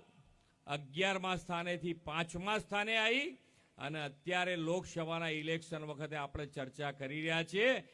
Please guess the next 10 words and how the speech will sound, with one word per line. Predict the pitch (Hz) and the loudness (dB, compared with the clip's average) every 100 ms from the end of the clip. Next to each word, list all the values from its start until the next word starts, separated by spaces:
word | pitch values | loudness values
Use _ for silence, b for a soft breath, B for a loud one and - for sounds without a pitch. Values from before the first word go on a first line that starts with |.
| B B | B B
કે | 151 | -8
માન્ય | 127 147 151 156 151 | -4 -2 -4 -4 -6
નરેન્દ્રભાઈને | 143 151 170 170 160 147 143 151 151 | -4 -2 0 -2 -4 -4 -4 -4 -4
ત્રીજી | 143 - 170 202 233 226 | -8 -6 -2 -2 0 0
વખત | 175 - 156 | 0 -2 -6
બેસાડી | 151 143 143 170 180 202 254 277 - B B | -2 -2 -2 0 2 4 2 2 -6 B B
અને | 147 160 | -4 0
આપણી | 151 143 160 156 | 0 0 -2 -2
આર્થિક | 139 147 143 - 170 165 - | 0 -2 -4 -4 -4 -4 -10
તાકાત | 139 139 143 165 160 | -4 -4 -4 -2 -2